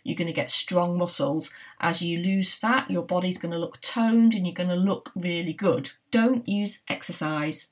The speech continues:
for burning calories. Think about neat.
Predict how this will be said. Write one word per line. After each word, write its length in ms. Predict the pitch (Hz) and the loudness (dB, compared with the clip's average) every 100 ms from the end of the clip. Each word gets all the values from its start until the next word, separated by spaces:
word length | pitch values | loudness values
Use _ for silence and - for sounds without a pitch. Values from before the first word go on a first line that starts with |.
| - | -12
for 180 | - 165 | -8 0
burning 380 | 170 165 160 | 2 2 0
calories. 640 | 156 139 101 101 - - - _ | -2 -4 -4 -6 -6 -6 -8 _
Think 340 | - 254 277 277 | -4 2 4 2
about 480 | 208 156 165 - - - | 0 0 0 -2 -6 0
neat. 680 | 175 180 143 - - - | 2 2 0 -4 -4 -4